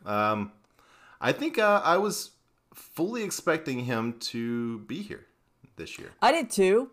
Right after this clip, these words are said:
Speaker 2: but supposedly there was a more, a bigger market for Sam Darnold than people real-, originally expected, that there was actually a report out of the camp, <clears throat> uh,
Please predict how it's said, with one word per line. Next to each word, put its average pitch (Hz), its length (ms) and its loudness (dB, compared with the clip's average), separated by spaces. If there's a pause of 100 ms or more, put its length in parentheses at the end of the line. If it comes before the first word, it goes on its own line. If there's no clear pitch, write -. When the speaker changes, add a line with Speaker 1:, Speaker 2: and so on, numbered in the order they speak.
Speaker 2:
but 208 140 0
supposedly 269 560 2
there 202 240 2
was 254 300 0
a 202 140 6
more, 185 440 -2 (360)
a 151 140 4
bigger 202 360 2
market 180 460 -2
for 170 100 -10
Sam 165 320 -4
Darnold 143 480 -2
than 135 360 -4
people 156 420 -8
real-, 131 400 -2 (120)
originally 139 540 0
expected, 120 600 -4
that 117 160 -6
there 143 120 0
was 170 160 0
actually 175 300 0
a 143 60 0
report 135 500 0
out 143 180 2
of 131 80 -2
the 123 80 -6
camp, 143 340 -8 (340)
<clears throat> - 80 -20
uh, 123 440 2